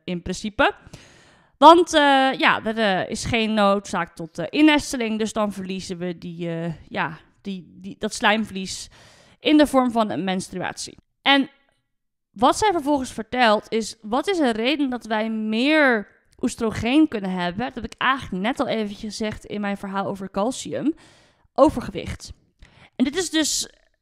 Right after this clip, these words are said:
een, een, eh, een mechanisme waarom overgewicht dus ook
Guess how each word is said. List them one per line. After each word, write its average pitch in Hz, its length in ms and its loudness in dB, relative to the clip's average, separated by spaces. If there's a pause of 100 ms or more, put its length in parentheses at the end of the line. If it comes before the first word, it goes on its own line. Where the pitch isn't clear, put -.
een, 240 540 2 (180)
een, 220 320 0
eh, 214 240 0
een 233 200 2
mechanisme 240 840 0 (500)
waarom 226 1080 2 (540)
overgewicht 214 800 2
dus 214 360 -4
ook 220 340 0